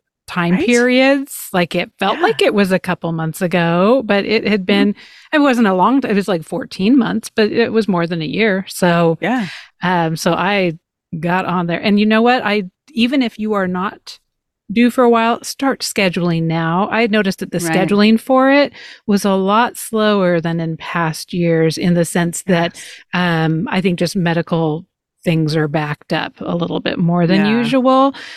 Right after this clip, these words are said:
Speaker 1: So you
Speaker 2: Well, and if you're local to Austin, and a lot of people used to easily go to A R A Imaging.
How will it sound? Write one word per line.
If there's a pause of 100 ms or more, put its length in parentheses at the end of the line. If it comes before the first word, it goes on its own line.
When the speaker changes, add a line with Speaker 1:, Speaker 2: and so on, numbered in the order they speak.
(100)
Speaker 1:
So
you
Speaker 2:
Well,
and
if
you're
local
to
Austin, (480)
and
a
lot
of
people
used
to
easily
go
to
A
R
A (500)
Imaging.